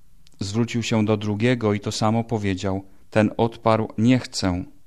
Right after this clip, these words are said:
Później jednak opamiętał się i poszedł. Któryż z tych dwóch spełnił wolę ojca?” Mówią mu: „Ten drugi”.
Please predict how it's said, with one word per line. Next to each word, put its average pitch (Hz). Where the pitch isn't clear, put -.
Później 151
jednak 143
opamiętał 135
się 135
i 113
poszedł. 92
Któryż 180
z -
tych 120
dwóch 107
spełnił 113
wolę 107
ojca?” 101
Mówią 110
mu: 113
„Ten 107
drugi”. 98